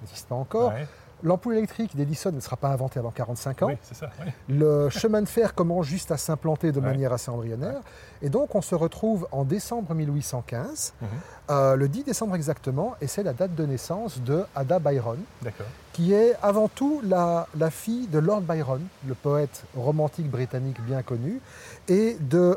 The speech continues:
Speaker 1: Anne Isabella Milbank,
Speaker 2: Mhm.
Speaker 1: qui est déjà un peu un,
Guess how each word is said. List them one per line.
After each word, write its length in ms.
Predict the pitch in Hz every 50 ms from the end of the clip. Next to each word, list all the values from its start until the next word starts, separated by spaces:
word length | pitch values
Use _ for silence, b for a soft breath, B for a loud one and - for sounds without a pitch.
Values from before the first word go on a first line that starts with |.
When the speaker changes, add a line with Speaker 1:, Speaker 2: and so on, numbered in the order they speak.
| - -
Speaker 1:
Anne 240 | 170 190 208 220 226 214 -
Isabella 640 | 180 151 170 170 156 160 156 160 175 185 196 190 -
Milbank, 460 | 160 151 143 135 120 127 131 196 - - - -
Speaker 2:
Mhm. 80 | - 104 107 147 - - -
Speaker 1:
qui 160 | - 165 170
est 160 | 180 185 170 156 156
déjà 340 | 139 147 165 151 147 214 220
un 120 | 202 185 160
peu 300 | - - 185 196 190 180
un, 460 | 165 151 147 147 147 139 135 131